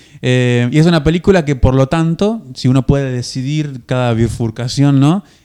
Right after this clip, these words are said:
Tiene muchas maneras de continuar y, por lo tanto, muchos finales, ¿no? Hay, hay no sé cuántos, pero hay bastantes y, y se pueden explorar todos. Y por último, para volver a la literatura, eh, despedirnos con un cuento de Borges.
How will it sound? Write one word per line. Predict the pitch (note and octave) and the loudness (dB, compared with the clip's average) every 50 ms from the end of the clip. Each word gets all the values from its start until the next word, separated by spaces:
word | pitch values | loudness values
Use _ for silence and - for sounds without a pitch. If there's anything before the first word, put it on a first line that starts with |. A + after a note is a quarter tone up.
| _ _ - | _ _ -2
Tiene | - D3 C#3+ C#3 C3+ | 0 2 4 4 4
muchas | C3 C3 C3 C3 D3 E3 D#3+ - E3 D3 C#3 | 4 4 4 4 4 4 2 2 0 -2 0
maneras | B2+ B2 B2+ C3 C3+ C#3 C3+ C3 | 0 0 0 0 2 2 2 2
de | A#2+ A#2 | 0 0
continuar | - A#2+ A#2 A2+ A#2+ A#2+ B2+ C3+ D3+ D3+ | 0 -2 -2 0 -2 -2 0 0 0 -2
y, | C3+ | 0
por | C3+ B2+ A#2 | 0 0 -2
lo | A2+ | -2
tanto, | A2+ B2+ C3+ B2+ B2+ | -6 -8 -8 -8 -8
muchos | A#2+ B2 B2 - B2+ A#2 | -6 -6 -6 -4 -6 -6
finales, | - B2 A2+ A2+ A2 G#2 G2+ G2 G2+ - - _ _ _ _ _ _ _ _ - | -4 -2 -2 -2 -2 -2 -4 -6 -8 -12 -16 _ _ _ _ _ _ _ _ -10
¿no? | A#2+ B2 A#2+ | -8 -6 -6
Hay, | A#2 A2 A2+ B2 B2+ | -6 -4 -4 -4 -4
hay | C3 B2 B2+ B2 A#2+ - A#2 A#2 | -4 -4 -4 -4 -4 -6 -6 -4
no | B2 B2+ | -4 -2
sé | - B2+ A#2+ | -2 -4 -4
cuántos, | - B2 B2 B2 C3 C3 - C#3+ C3+ | -2 0 0 0 0 -2 0 -2 0
pero | - - A2 G#2+ | 2 2 2 2
hay | A2 A#2+ | 4 2
bastantes | A#2 A2 - - - B2 B2 B2+ B2 - C#3 C#3 - - _ _ - - - _ _ - | 2 2 0 -2 -2 -2 0 0 0 0 -2 -2 -4 -8 _ _ -20 -20 -20 _ _ -14
y, | - A2 G#2+ G#2 G#2 G#2 G2+ G2+ G2+ G2+ - | -10 -6 -4 -4 -2 -2 -2 -2 -2 -4 -4
y | A#2 A2 | -6 -4
se | - A2+ G2+ | -4 -4 -2
pueden | - - A#2+ B2 B2 - | 0 2 2 2 2 2
explorar | G#2+ - - A#2 A2 A2+ A2 A2 - | 2 2 4 4 2 2 2 -2 -2
todos. | - A2 G2+ G2 F#2+ F#2+ - _ - - - - _ | -2 -2 -2 -2 -2 -6 -8 _ -20 -20 -20 -14 _
Y | - D#3+ | -4 2
por | - F#3 F#3+ | 4 6 6
último, | A3 A3 F#3 G3 G#3 G3+ G3+ G3+ E3+ | 6 6 6 4 4 4 4 2 2
para | - - C3 B2 A#2+ | 0 0 0 2 2
volver | B2 B2 B2+ C#3+ D#3+ E3 D3+ | 2 2 2 2 2 2 0
a | |
la | C#3 B2+ | -2 -2
literatura, | A#2+ A#2+ A#2 A2 B2+ B2 A#2+ A#2+ - D#3+ D#3+ D#3+ D#3+ E3 E3+ D#3+ - _ _ _ _ _ _ _ - | -2 -4 -4 -4 -6 -6 -6 -8 -8 -8 -8 -8 -8 -10 -12 -14 -16 _ _ _ _ _ _ _ -14
eh, | B2+ A#2+ A#2 A#2 A2+ A2+ G#2+ G#2+ G#2 G#2 G#2 G#2 G#2 G#2 - - | -12 -8 -6 -4 -4 -2 -2 0 0 0 -2 -2 -4 -6 -8 -8
despedirnos | - A#2+ G#2+ - - B2 C3 C#3+ C#3 C#3 C3 | -6 -6 -2 0 0 2 2 2 0 0 0
con | - B2 A#2+ | 0 2 2
un | B2+ C3 | 2 2
cuento | - C3+ C#3 C#3 - B2+ | 2 0 0 2 0 0
de | A#2+ B2 | 0 2
Borges. | B2 D3+ F3 F3+ F3 - - F3+ F3 - - | 2 2 2 0 0 -4 -6 -8 -8 -8 -14